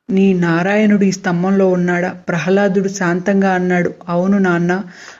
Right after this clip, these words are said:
ఆయన ప్రతి చోటా ఉన్నాడు." ఆ క్షణమే స్తంభం పగిలింది, ఉగ్ర రూపం బయటికి వచ్చింది. అది మనిషి కాదు, జంతువు కాదు, నరసింహుడు. సంధ్యా సమయం, అంతర్గతం వేళ, బాహ్యం కాదు, మోకాలుపై ఉంచి,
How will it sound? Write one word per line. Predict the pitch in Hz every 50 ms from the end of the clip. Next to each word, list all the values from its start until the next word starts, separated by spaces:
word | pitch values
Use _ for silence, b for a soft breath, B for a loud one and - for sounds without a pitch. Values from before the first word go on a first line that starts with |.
| B -
ఆయన | 214 214 214
ప్రతి | 208 214 208 - 185 180 185 202 185 - -
చోటా | 202 196 196 202 202 196
ఉన్నాడు." | 190 190 185 185 185 180 175 180 - - - _ -
ఆ | 202 220
క్షణమే | 240 240 - - 254 240 233 226 226 220 - _ _ _ _ _ _ -
స్తంభం | - - - 202 190 190 196 214 208 202
పగిలింది, | 208 190 180 170 196 196 196 190 180 - - - - 190
ఉగ్ర | 196 180 170 196 226 220 214
రూపం | 202 208 202 214 208 208
బయటికి | 185 190 185 185 185 185 190 208
వచ్చింది. | 190 185 190 - 196 190 180 185 185 - -
అది | 185 175 196
మనిషి | 190 185 180 180 185 185 - 220 208
కాదు, | 214 208 190 185 170 165 175 180
జంతువు | 160 - 196 185 185 175 - 208 202
కాదు, | 196 208 185 180 175 175 - - - - _ -
నరసింహుడు. | 190 185 180 190 185 - 220 202 180 185 190 180 190 - - - _ - -
సంధ్యా | - 185 180 180 190 202 202
సమయం, | 196 202 208 190 185 185 190 190 185 - - - -
అంతర్గతం | 196 180 180 170 - 202 190 170 160 190 185 196 190 190
వేళ, | 185 185 190 185 185 185
బాహ్యం | 185 185 175 165 165 180 170 175 175 175 214 208 196
కాదు, | 196 - 190 185 180 - - - -
మోకాలుపై | 180 180 185 185 185 - 208 208 202 208 202 208 208 196
ఉంచి, | 185 190 196 196 190 - - -